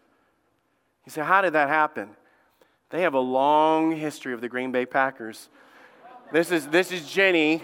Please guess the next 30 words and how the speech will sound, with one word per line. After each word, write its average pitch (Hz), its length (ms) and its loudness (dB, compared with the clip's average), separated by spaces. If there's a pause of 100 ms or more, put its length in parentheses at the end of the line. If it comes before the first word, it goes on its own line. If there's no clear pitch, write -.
I, 143 320 4
I 160 40 4
don't 160 100 0
know 156 140 2
how 156 160 4
old 160 240 4
she 147 120 -6
was. 131 280 0
This 135 180 -8
is 139 160 -10
Jenny 151 400 -2
as 135 160 -4
a 139 60 -4
little 151 200 -4
girl. 147 440 2 (240)
She 143 200 -8
wasn't 165 240 0
wearing 165 220 2
the 160 60 -2
Packers 165 420 2
thing, 143 200 -4
but 135 120 -2
her 131 140 -2
family 151 400 -2
was 135 120 -6
all 143 220 2
hardcore 160 480 0
Packers 170 400 0
back 123 320 -2
then. 127 300 0